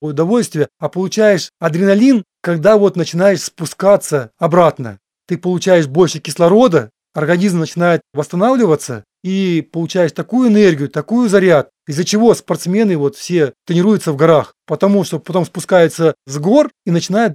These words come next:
показывать хороший результат. Постоянно преодолевая себя на минуту, на две, так и у нас. После этого получили адреналин такой и до сих пор еще не отошли <laughs> от гор.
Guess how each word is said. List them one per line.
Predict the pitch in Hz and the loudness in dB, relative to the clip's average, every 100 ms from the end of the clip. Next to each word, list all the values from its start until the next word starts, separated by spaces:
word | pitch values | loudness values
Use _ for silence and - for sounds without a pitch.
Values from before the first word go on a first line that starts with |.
| - | -8
показывать | 151 185 196 170 - | -4 0 0 0 -2
хороший | 160 180 165 | -2 -2 -4
результат. | 147 143 151 123 _ _ - | -4 -2 -2 -2 _ _ -12
Постоянно | 147 - 165 202 208 180 160 143 | -8 -2 2 2 2 0 -2 -2
преодолевая | 123 156 151 160 165 151 | -4 -4 -2 0 2 2
себя | 160 147 214 | 0 -4 -2
на | |
минуту, | 151 185 170 | -2 -4 -6
на | 143 | -6
две, | 131 147 202 143 _ _ | -6 -2 -2 -4 _ _
так | - 233 | -6 -4
и | 190 | -2
у | |
нас. | 160 151 127 _ _ _ | 2 0 -2 _ _ _
После | 170 - 175 | -12 -6 -4
этого | 175 147 | -2 -4
получили | 151 147 190 160 - - | -4 -6 -4 -4 -6 -10
адреналин | 156 175 180 226 | -4 0 2 2
такой | 180 165 175 156 | 0 0 0 0
и | 160 | -2
до | 151 | -4
сих | 147 156 | -6 -4
пор | 196 233 | 2 2
еще | 160 - 196 190 156 143 - | 2 -2 2 4 4 2 -2
не | 156 190 | -2 2
отошли | 180 147 180 170 208 196 127 - 165 | 2 2 -2 -2 0 0 -2 -6 -6
<laughs> | 147 | 0
от | 160 139 | -2 0
гор. | 190 208 | 2 2